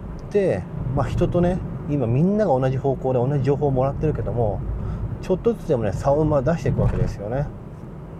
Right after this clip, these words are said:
で、それでどんどんね、レッドオーシャンからブルーオーシャン側に近づいていく。まあ、こういったね、インプットをしていくと非常にいいんじゃないかなというふうに思います。ちょっとね、今日はね、こんな感じでね、ちょっと話のまとめが悪かったけどね、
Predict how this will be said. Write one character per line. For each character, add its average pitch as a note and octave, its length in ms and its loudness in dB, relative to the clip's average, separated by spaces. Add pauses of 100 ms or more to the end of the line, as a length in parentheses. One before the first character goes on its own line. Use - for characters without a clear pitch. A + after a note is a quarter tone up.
(1000)
で、 D3+ 60 -2
そ - 80 0
れ G3 80 4
で E3+ 40 2
ど F3+ 100 4
ん - 20 2
ど C#3+ 80 2
ん G#2+ 40 -2
ね、 G2 80 0
レ A2 100 2
ッ A2 120 -2
ド D3 100 2
オ D3+ 60 4
ー - 40 -6
シ - 60 -6
ャ A#2 80 0
ン G#2+ 60 -4
か - 100 -2
ら C3+ 200 2 (440)
ブ B2 160 2
ル D3 180 2
ー - 20 2
オ D3 160 2
ー C#3+ 40 -6
シ - 100 -4
ャ D3 80 0
ン D3 80 0
側 C#3+ 240 0
に C3 100 0
近 - 200 -4
づ C#3+ 100 2
い C3+ 60 -2
て - 80 -4
い - 20 -4
く。 - 80 -2 (380)
ま C3 80 -4
あ、 - 20 -4
こ G3+ 220 2
う - 20 2
い A3+ 40 -4
っ - 20 -6
た A3+ 200 -2
ね、 G#3 280 0 (580)
イ D#3 100 4
ン E3 60 4
プ - 140 -2
ッ E3 40 4
ト - 180 -2
を A2+ 60 2
し - 60 -6
て C#3+ 60 0
い C3+ 60 0
く - 100 -12
と E3 200 2
非 - 140 0
常 - 100 4
に - 140 4
い - 40 4
い - 40 0
ん - 20 -2
じ A#2+ 60 0
ゃ A2+ 40 4
な G#2 80 0
い - 40 0
か G3 80 0
な G2+ 160 -2
と - 80 -10
い - 20 -8
う - 20 -8
ふ - 40 -8
う - 40 -10
に F2 40 -4
思 F2 180 -2
い F2 80 -2
ま E2+ 180 -4
す。 - 280 -12 (1800)
ち - 60 0
ょ - 20 4
っ F3 40 -2
と C#3+ 60 2
ね、 A2 100 0
今 D3 180 2
日 - 20 4
は G#2 80 2
ね、 F#2+ 140 -2
こ B2 100 2
ん B2 60 2
な B2 80 2
感 B2 180 -2
じ A#2+ 80 0
で A#2 80 2
ね、 A#2 160 -2 (200)
ち - 60 -6
ょ B2 40 -2
っ - 20 -2
と - 0 -
話 C3+ 280 0
の D3 40 0
ま C3+ 120 2
と C#3 80 -6
め C#3 100 2
が B2+ 80 4
悪 C3+ 120 4
か A#2 80 -4
っ - 40 -2
た G2+ 120 -8
け G2+ 80 -6
ど E2+ 120 -6
ね、 F2+ 160 -6